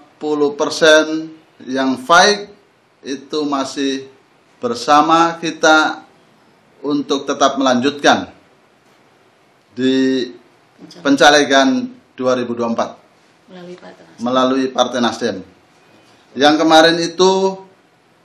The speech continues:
Speaker 1: adalah para bacalek-bacalek yang memang hanya dipasang ataupun,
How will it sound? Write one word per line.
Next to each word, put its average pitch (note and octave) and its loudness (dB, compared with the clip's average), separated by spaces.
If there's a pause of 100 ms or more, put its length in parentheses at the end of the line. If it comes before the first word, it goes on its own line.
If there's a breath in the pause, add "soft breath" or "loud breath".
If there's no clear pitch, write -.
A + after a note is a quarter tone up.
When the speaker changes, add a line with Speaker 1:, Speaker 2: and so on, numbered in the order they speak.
(140)
Speaker 1:
adalah C#3+ 4 (880)
para D#3+ 4
bacalek-bacalek D#3 4 (240)
yang F3 0
memang F3+ -6 (1040)
hanya D#3 2
dipasang E3 2 (160)
ataupun, D3+ -4